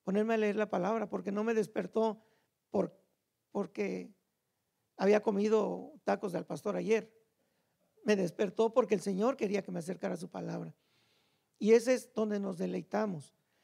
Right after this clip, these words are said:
porque ni si, ni, ni, ni nos pesa levantarnos a la, a esa hora, a las cuatro, cinco de la mañana, porque el primer tiempo, y es una invitación, lo tenemos que dedicar al Señor para poder enfrentar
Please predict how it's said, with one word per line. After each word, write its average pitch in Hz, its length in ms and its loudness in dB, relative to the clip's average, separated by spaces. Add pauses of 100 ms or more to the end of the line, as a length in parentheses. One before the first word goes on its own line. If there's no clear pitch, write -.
(140)
porque 208 240 0
ni 208 80 -2
si, 220 420 -10 (140)
ni, 202 160 -4 (120)
ni, 214 200 0 (120)
ni 208 160 0
nos 208 180 -2
pesa 269 320 2
levantarnos 208 560 0
a 196 60 -4
la, 185 260 -2
a 202 100 0
esa 202 220 -4
hora, 185 140 -2
a - 20 -4
las 170 180 -8
cuatro, 196 400 -6 (280)
cinco 220 300 2
de 226 60 4
la 220 80 0
mañana, 202 480 -2 (380)
porque 208 220 2
el 214 60 2
primer 226 360 4
tiempo, 233 480 0 (200)
y 196 100 0
es 196 100 2
una 220 120 -2
invitación, 190 600 -4 (340)
lo 190 100 -4
tenemos 214 340 0
que 208 100 -2
dedicar 190 260 -2
al 202 120 -2
Señor 185 340 -6 (400)
para 196 240 4
poder 214 260 4
enfrentar 208 640 0